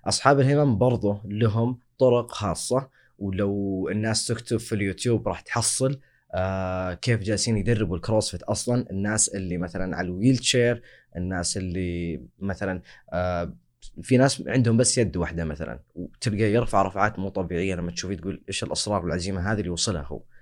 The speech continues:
في ناس تلقاه برجل والرجل الثانية صناعية، وهذه عندنا ناس في النادي يتمرنوا معي. تخيل إنك أنت واقفة تتمرني وجنبك واحد يتمرن بالطريقة هذه، هذا أصلًا دافع أكبر وأكبر إنك تعطي أنت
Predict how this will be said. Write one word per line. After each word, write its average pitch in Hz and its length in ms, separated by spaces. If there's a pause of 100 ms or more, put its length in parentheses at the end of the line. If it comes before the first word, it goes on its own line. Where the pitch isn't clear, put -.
(320)
في 104 140
ناس 113 360
تلقاه 107 640 (300)
برجل 110 520 (240)
والرجل 104 280
الثانية 113 280
صناعية، 107 360
وهذه 98 280
عندنا 101 500 (400)
ناس 92 340
في - 100
النادي 92 600 (200)
يتمرنوا 92 540
معي. 92 440 (100)
تخيل 90 220
إنك 87 100
أنت - 160
واقفة 127 460
تتمرني 104 580
وجنبك 90 420
واحد 104 300
يتمرن 117 520 (960)
بالطريقة 95 680
هذه، 127 280
هذا 113 200
أصلًا 95 280
دافع 104 500
أكبر 95 340
وأكبر 113 640
إنك 90 340
تعطي 92 500
أنت 110 440